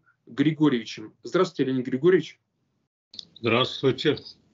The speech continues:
Speaker 2: Евгений Викторович. Здравствуйте, наши уважаемые зрители.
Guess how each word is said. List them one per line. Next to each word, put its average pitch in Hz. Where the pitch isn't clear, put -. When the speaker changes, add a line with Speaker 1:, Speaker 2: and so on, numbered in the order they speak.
Speaker 2:
Евгений 113
Викторович. 135
Здравствуйте, 120
наши 117
уважаемые 104
зрители. 101